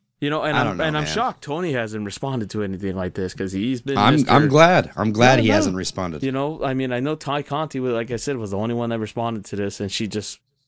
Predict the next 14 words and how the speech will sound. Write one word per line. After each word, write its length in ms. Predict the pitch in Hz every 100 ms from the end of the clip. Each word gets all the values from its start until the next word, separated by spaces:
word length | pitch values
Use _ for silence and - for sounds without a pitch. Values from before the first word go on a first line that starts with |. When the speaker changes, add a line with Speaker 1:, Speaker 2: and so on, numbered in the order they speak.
| _
Speaker 1:
gave 200 | - 117
the 60 | 110
middle 220 | 110 117 101
finger, 340 | 104 98 95
of, 240 | 90 - - _
and 200 | - 104
that's 220 | 107 107 127
it. 240 | 113 -
I 100 | 107
have 160 | 110 107
not 280 | 110 117 110
heard 180 | 113
anything 360 | 107 104 98 98
else. 440 | 110 92 87 -